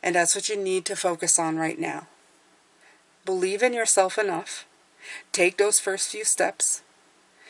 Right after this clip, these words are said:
Don't let the mind take over and talk you in, in another direction or s-, telling you otherwise. And you will actually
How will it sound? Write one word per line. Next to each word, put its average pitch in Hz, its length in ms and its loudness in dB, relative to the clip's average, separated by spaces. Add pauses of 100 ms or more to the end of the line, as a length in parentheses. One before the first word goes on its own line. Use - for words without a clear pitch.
(280)
Don't 185 200 6
let 190 180 4
the 202 80 2
mind 196 300 4
take 214 220 2
over 202 320 2
and 185 200 -2
talk 180 280 4
you 214 200 -2 (100)
in, 185 240 2 (160)
in 175 480 2
another 175 340 4
direction 196 680 2
or 175 220 0
s-, 156 220 -6
telling 180 340 0
you 190 180 -2
otherwise. 170 760 -2 (600)
And 185 140 -6
you 190 80 2
will 190 160 0
actually 190 600 -2